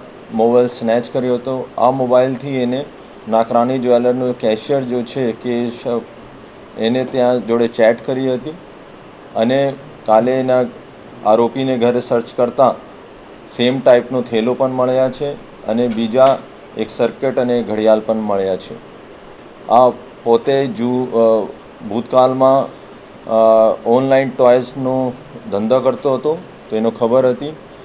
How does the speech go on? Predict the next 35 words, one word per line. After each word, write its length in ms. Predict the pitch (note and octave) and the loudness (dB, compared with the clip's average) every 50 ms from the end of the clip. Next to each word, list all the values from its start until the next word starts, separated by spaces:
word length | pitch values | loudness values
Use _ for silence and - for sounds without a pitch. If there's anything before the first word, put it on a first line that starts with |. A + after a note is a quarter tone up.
| - - - - - | -20 -20 -20 -8 -4
કે 300 | A#2+ A#2+ A#2+ A#2+ A#2+ A#2 A2+ - - - - - G#2+ | -2 -2 0 0 0 -2 -4 -6 -12 -20 -10 -4 -2
Amazon 420 | A2 A#2 A#2+ B2 A#2 B2 B2+ B2+ B2 | 0 2 2 2 2 0 -2 -2 -4
કુરિયર 580 | B2 - B2+ A#2+ A#2+ A#2 A#2+ B2+ B2+ B2+ B2 A#2 - - - - | -4 -4 -4 -2 -2 -2 0 2 2 2 2 0 -2 -10 -18 -8
કેવી 220 | - A#2+ A#2 A#2+ B2+ | -6 -4 -2 0 -2
રીતે 220 | B2+ B2 A#2+ B2+ | -2 -2 -2 -4
ડિલિવરી 400 | A2+ G#2+ A2 A2+ A#2 A#2 A#2+ C3 | -4 -2 -2 -2 -2 -2 -2 -2
કરે 260 | B2 C3+ C3+ B2+ C3 | -2 -2 -2 -2 -2
છે, 200 | B2+ B2+ - C#3 | -4 -6 -6 -8
કેવા 460 | C3 - - B2+ A#2 A2+ A2+ A#2 A2+ A2+ | -8 -8 -6 -4 -2 2 2 4 4 2
ટાઈપ 320 | A2 - A2+ G#2+ A2 A2+ - - A2 | 2 0 0 0 0 -2 -4 -6 0
બોક્સમાં 460 | G#2+ A2+ A#2 A2+ - - C#3 B2+ B2 | 0 0 0 0 -4 -4 -4 -2 -2
કરે 220 | C3+ C3 B2+ B2+ | 0 -2 -2 -2
છે 180 | B2 - D3+ C#3 C#3+ - - - - - - - - - - - - - | -4 -6 -8 -8 -8 -10 -16 -20 -20 -20 -20 -20 -20 -20 -20 -20 -18 -8
અને 260 | - A2 A2 A#2 B2 A#2+ | -4 -2 0 0 0 0
ઘડિયાળ 500 | G#2 G#2 G#2 G2+ A2 A#2 A#2 A#2+ A#2+ A#2+ | -2 -4 -2 0 4 6 6 6 6 4
કેવી 360 | A2 - - A#2+ A2+ A#2+ B2 | 0 -4 -4 -2 -2 -2 -2
રીતે 180 | B2 A#2+ B2+ | -2 -2 -4
મંગાવવાનો 640 | B2+ B2+ B2 A#2+ A#2+ A#2+ A#2 A#2+ B2 B2 B2 B2 B2 B2 | -2 -2 0 0 2 2 4 4 4 2 0 0 -2 -4
છે. 520 | A#2+ - C3 C3 C#3 C3+ - - - - | -4 -6 -8 -10 -10 -12 -18 -20 -14 -10
એનો 320 | - G#2 A2 A#2 A#2+ A#2 - - - - - - - - - F#2+ | -6 -2 -2 0 -2 -2 -6 -10 -18 -20 -20 -20 -20 -20 -4 2
જાતે 400 | A2 G#2+ G#2+ G#2+ - C#3 C3 C3 | 4 4 4 2 2 0 4 6
આઈ 200 | B2 A#2 A#2 A2+ | 6 6 6 4
ટી 200 | A2+ C3 B2+ B2+ | 0 -2 0 0
આઈ 140 | B2 B2 | 0 0
પાસ 320 | A#2+ - B2 A#2 A#2 A#2 C3 | 0 2 2 2 2 2 2
આઉટ 180 | C3 B2+ B2+ | 0 0 0
છે 140 | B2+ - D3+ | -4 -6 -6
અને 200 | C#3 C3+ C3+ C3 | -4 -2 -2 -4
ફાધરની 600 | C3 C3 B2 G#2+ A2 A2 A#2 B2 B2 A#2+ B2+ B2+ | -2 0 2 2 2 2 2 0 0 0 -2 -2
ઇલેક્ટ્રિકલની 680 | B2 A#2 A2+ A2+ - - A#2+ A#2+ A2+ A#2+ B2 A#2+ A#2+ A#2+ | 0 0 -2 -2 -2 -6 -8 -6 -4 -2 -2 -2 -2 -2
દુકાન 340 | A#2 A2 G#2+ A2 A2 A2 A2 | -4 -4 -2 0 2 2 0
છે, 140 | G#2+ - G#2+ | 0 -4 -4
તો 140 | - G#2+ G#2+ | -4 -4 -2
નાના 260 | G2+ G#2+ A2 A#2 B2 B2+ | 0 0 2 2 2 0
મોટા 440 | B2+ A#2 A2+ - - B2 B2 B2 | 0 -2 0 0 2 2 2 0